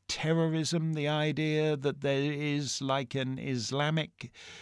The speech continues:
uh, jihad type thing, uh, where they have certain kind of obvious targets. We don't want to play into all those assumptions.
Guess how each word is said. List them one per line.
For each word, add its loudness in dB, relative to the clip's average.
uh, -2
jihad 4
type -2
thing, 0
uh, -2
where 0
they 0
have -2
certain 2
kind 0
of 0
obvious 2
targets. 0
We 4
don't 2
want 0
to -4
play 4
into 0
all -2
those -2
assumptions. -8